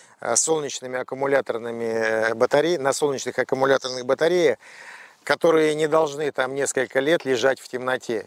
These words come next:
Их нужно пробуждать, их нужно заряжать. Это первое. Э, второе. М, как им пользовались? Если его выносили, э, на дождь, если его не берегли, э,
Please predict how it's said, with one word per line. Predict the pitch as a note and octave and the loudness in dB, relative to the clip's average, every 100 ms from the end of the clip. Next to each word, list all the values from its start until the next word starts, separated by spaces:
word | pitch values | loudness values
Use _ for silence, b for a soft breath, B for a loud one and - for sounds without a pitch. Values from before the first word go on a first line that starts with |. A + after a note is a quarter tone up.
| - | -8
Их | A#2+ B2+ - | -4 -2 2
нужно | E3 E3 C3+ C3+ C3 | 4 4 4 0 0
пробуждать, | C#3 C3+ C3 A#2 C3 G#2+ - _ - | 0 -2 -4 -4 -2 -2 -4 _ -12
их | A#2 C3 | -12 0
нужно | D3+ C#3 C3+ | 2 2 2
заряжать. | B2+ C#3 C3+ A#2 G#2+ - - _ B B B B B B B B B _ _ | 2 2 2 0 -2 -4 -20 _ B B B B B B B B B _ _
Это | - D#3 E3 | 0 2 0
первое. | - D3 A#2+ G#2+ G2+ - _ _ _ | 0 -2 0 -4 -8 -12 _ _ _
Э, | - A#2+ | -6 -4
второе. | - D#3 D#3+ E3 C#3 A#2+ G#2 - _ | 0 4 4 4 2 0 -4 -10 _
М, | A#2 A2+ A2 A2 A2+ A2+ - | -20 -16 -14 -10 -10 -6 0
как | F3 - | 0 -2
им | D#3 | -8
пользовались? | D#3 C#3+ G#2+ G#2+ G#2 G#2 - | -4 -4 -4 -10 -12 -14 -18
Если | - C#3 E3 - | -6 0 0 2
его | D#3+ D#3 E3 | 2 4 4
выносили, | D3+ D3+ D#3 - D#3 D3 C#3+ C3+ B2 A2+ - | 2 0 -2 -2 -2 4 4 6 2 0 -8
э, | - A#2 | -8 -2
на | C3 | 0
дождь, | C#3 E3 - - - _ b | 2 2 2 -2 -14 _ b
если | - C#3 C3+ C#3 | 0 2 2 2
его | C#3+ D3+ | 4 4
не | C3+ | 2
берегли, | C3 C3+ C#3+ C#3+ E3 F3+ - B B B B B - | 0 2 2 4 4 2 -2 B B B B B -8
э, | A#2+ B2 A#2+ | 0 4 4